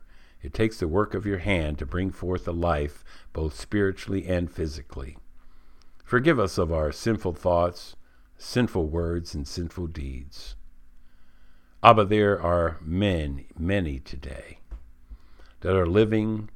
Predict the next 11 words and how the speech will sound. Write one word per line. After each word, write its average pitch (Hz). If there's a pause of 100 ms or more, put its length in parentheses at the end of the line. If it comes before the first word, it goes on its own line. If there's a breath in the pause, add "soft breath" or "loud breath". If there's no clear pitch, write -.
(320)
in 82
the 73
same 107
home 78
with 76
their 78
spouses, - (680)
and 82
their 80
marital 104
relationships 80